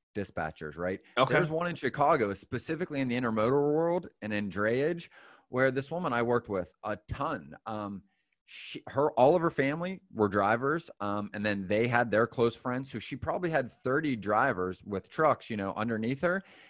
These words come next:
Speaker 1: And these guys were just making turns all day off the rail lines. And she was the one that coordinated all of that. She's the one that handled all the B O Ls. She's the one that kept those guys moving as efficiently as I needed them to be moving.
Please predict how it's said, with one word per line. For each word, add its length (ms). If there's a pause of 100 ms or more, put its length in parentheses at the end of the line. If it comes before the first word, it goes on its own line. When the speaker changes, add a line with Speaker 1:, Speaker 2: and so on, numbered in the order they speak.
Speaker 1:
And 100
these 160
guys 260
were 160
just 260
making 340
turns 560
all 220
day 340
off 200
the 120
rail 320
lines. 500 (320)
And 160
she 240
was 180
the 80
one 180
that 120
coordinated 500
all 180
of 60
that. 200
She's 180
the 60
one 100
that 100
handled 240
all 140
the 100
B 220
O 120
Ls. 280
She's 220
the 60
one 160
that 120
kept 260
those 220
guys 320
moving 380
as 100
efficiently 640
as 140
I 160
needed 320
them 160
to 80
be 140
moving. 440